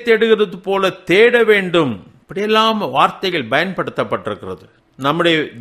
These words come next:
ஜெபமானது அநேக நேரத்தில் அற்பமான காரியங்களை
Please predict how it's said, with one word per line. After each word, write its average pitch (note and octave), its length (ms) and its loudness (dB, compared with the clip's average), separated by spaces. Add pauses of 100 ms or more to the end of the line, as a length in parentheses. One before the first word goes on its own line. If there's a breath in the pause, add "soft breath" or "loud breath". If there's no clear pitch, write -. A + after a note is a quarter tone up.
ஜெபமானது G3 600 2
அநேக E3+ 400 0
நேரத்தில் A3 280 -2
அற்பமான A#3+ 800 2
காரியங்களை G3+ 600 2